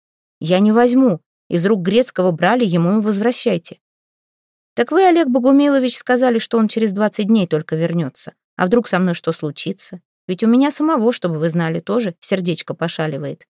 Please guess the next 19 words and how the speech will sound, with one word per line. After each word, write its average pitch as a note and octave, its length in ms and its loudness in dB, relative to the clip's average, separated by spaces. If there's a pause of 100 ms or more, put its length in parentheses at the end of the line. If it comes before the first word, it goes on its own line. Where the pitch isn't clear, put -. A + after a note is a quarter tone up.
(240)
И D#3 100 -2
ой, A#3+ 340 2
как - 280 -8
пошаливает. E3 840 -6 (160)
А E3 100 -2
вы A#3+ 120 2
молодой. A3+ 600 0 (360)
И E3 80 -6
потом G3 320 0
не G3+ 80 4
бывает G3 380 0
человека F#3+ 440 -2
без E3+ 180 -2
родственников. E3 720 -4 (240)
Вдруг C4 300 0
они A#3 160 4
к - 80 -8
вам F#3 140 2
обратятся. E3 640 -4